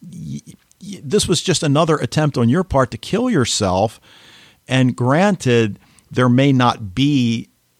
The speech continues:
an older version that exists, but for whatever reason, a-, again, another of life's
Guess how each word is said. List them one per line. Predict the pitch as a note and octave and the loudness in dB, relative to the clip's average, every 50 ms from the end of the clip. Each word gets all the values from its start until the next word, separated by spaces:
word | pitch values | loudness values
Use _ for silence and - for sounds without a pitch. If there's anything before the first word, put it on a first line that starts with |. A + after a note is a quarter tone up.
| _ _ _ _ _ _ _ _ _ _ | _ _ _ _ _ _ _ _ _ _
an | - C3+ C3 | -4 -4 -2
older | - - C3+ C#3 C3 G#2+ A2+ G#2+ | 0 0 0 0 0 0 -2 -2
version | F#2 G2 B2+ C#3+ D#3 C#3+ G#2 A#2 A2+ | 0 0 0 2 2 2 0 0 0
that | G#2+ G#2+ G2 | 0 0 0
exists, | G#2 G2 G2 G2+ A#2 D#3 F#3 F3 - | -2 -4 -4 -2 0 0 0 0 -4
but | - _ - B2+ A#2+ - - | -8 _ -2 0 0 -2 -6
for | - - C3+ | -6 -4 -4
whatever | B2 A2+ C3 C#3 C#3 C#3+ B2+ B2+ C3 | -2 0 0 0 0 0 0 -2 -4
reason, | A#2 A2+ C#3 D#3+ F#3+ F#3+ D3+ B2 D3 C#3+ C#3+ D3 D3 C3 - _ _ _ _ _ _ _ _ _ _ _ _ - - _ - _ _ - | -4 -2 -2 -2 -2 -2 -2 -2 -2 -2 -2 -2 -4 -6 -10 _ _ _ _ _ _ _ _ _ _ _ _ -20 -20 _ -20 _ _ -20
a-, | - - - | -20 -16 -8
again, | - D#3 D3 B2+ F#3+ G3 F3 | -6 -6 -4 -2 -2 0 2
another | D3 C3 B2 B2+ C3+ D#3+ D#3+ D3 C#3 | 2 4 4 4 4 4 2 0 2
of | - C3+ A#2+ G2 A2 | 2 0 0 0 -2
life's | A2 A2 A2 A#2+ C3 C3+ B2 - - - - - | -2 0 2 2 2 2 0 0 -2 -4 -4 -4